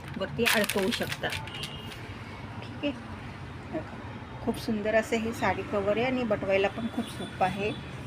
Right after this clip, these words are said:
खालच्या बाजूने मी चेन पण लावली आहे. चला तर मग व्हिडिओला सुरुवात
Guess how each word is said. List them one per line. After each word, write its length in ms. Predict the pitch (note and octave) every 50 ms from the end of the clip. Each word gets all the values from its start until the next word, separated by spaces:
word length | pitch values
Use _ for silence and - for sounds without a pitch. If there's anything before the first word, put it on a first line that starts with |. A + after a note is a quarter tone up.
| - - - -
खालच्या 260 | G3+ F3 - G3 F#3
बाजूने 320 | F#3 F#3 F3+ G#3+ G3 G#3
मी 120 | G3+ G#3 G#3
चेन 360 | - - A3 F#3+ F#3+ F#3+ F#3
पण 160 | - A3 G#3
लावली 360 | G#3 G3 F3+ F3+ F3+ F3 F3+
आहे. 260 | E3 E3 - G3 G#3 B3 D4+ - - - - - - - - - - - - - - - - - - - - - - - - - - - - - -
चला 180 | - A#3 A#3 A#3
तर 160 | A3+ - A3
मग 140 | F#3+ F#3+ F#3
व्हिडिओला 420 | F3 F3 F3 F3 F3+ F#3 F#3+ B3
सुरुवात 340 | C#4+ - - D#4 D#4 D4+ C#4+